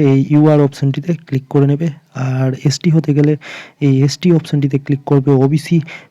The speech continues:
বি হতে গেলে এই অপশানটিতে ক্লিক করে নেবে এবং ওবিসি এ হতে গেলে এই অপশানটিতে ক্লিক করে নেবে। তো আমি এখানে শিডিউল কাস্ট অপশানটিতে ক্লিক করে নিচ্ছি। তো শিডিউল কাস্ট অপশানটিতে ক্লিক করার পর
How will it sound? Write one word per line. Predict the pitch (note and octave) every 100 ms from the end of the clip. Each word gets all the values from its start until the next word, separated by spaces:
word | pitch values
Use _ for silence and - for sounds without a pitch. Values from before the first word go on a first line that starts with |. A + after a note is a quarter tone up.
| - B2
বি | F#3
হতে | D3+ D#3 C#3+
গেলে | C#3+ C#3 C#3 - _ D#3
এই | D3+ C#3+
অপশানটিতে | C#3 - C#3+ C#3 D#3 D3 - _
ক্লিক | - C#3 C#3
করে | C#3+ C#3
নেবে | D3 E3+
এবং | C#3 C3 E3 E3
ওবিসি | C#3 C#3 - D3 C#3
এ |
হতে | B2+ C#3
গেলে | D#3+ F#3
এই | C#3+
অপশানটিতে | C3+ - C#3 D3 D#3+
ক্লিক | - C3+ -
করে | C#3 C3
নেবে। | B2+ B2 - - - -
তো | C#3
আমি | C#3 C#3+
এখানে | C#3 D#3 E3+ - _ _ _ _ _ _ _ -
শিডিউল | - F3 F#3
কাস্ট | D3+ C#3 -
অপশানটিতে | C#3 - C#3+ D3 F#3+ - _
ক্লিক | - C3 -
করে | C3+
নিচ্ছি। | B2+ B2+ - C3+ - _ - - - - - - - -
তো | F#3+ -
শিডিউল | - C3+ C#3
কাস্ট | - C#3 D3
অপশানটিতে | C3+ C#3+ C3+ F3+
ক্লিক | F3 C#3 C3+
করার | - C#3
পর | C3 F3